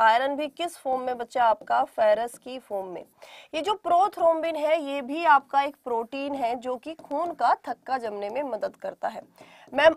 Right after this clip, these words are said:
अभी आपने एक और क्वेश्चन पूछा था कि खून हमारे शरीर में कहाँ बनता है, बताइए, कि ब्लड जो है, खून जो है, वो हमारे शरीर में कहाँ बनता है? तो किसी भी बच्चे का आंसर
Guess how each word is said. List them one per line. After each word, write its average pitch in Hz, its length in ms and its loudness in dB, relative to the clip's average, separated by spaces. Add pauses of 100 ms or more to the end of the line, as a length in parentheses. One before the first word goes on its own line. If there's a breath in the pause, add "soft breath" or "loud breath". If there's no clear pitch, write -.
अभी 269 260 4
आपने 320 400 6
एक 285 140 -4
और 285 140 4
क्वेश्चन 285 340 -4
पूछा 269 280 -4
था 277 140 -2
कि 311 140 -8
खून 330 380 -4
हमारे 285 380 0
शरीर 277 380 -8
में 269 180 -2
कहाँ 247 320 -4
बनता 185 320 -4
है, - 140 -10 (140)
बताइए, 208 400 -2 (500 soft breath)
कि 277 100 -4
ब्लड 247 400 4
जो 359 180 0
है, 311 280 2
खून 330 420 -4
जो 302 120 -2
है, 311 140 2
वो 320 140 0
हमारे 294 320 0
शरीर 262 340 -6
में 302 120 -2
कहाँ 269 340 -2
बनता 202 300 -4
है? 202 120 -2
तो 233 120 -8
किसी 262 240 -10
भी 294 80 -6
बच्चे 269 280 -8
का 269 140 -4
आंसर 254 280 -4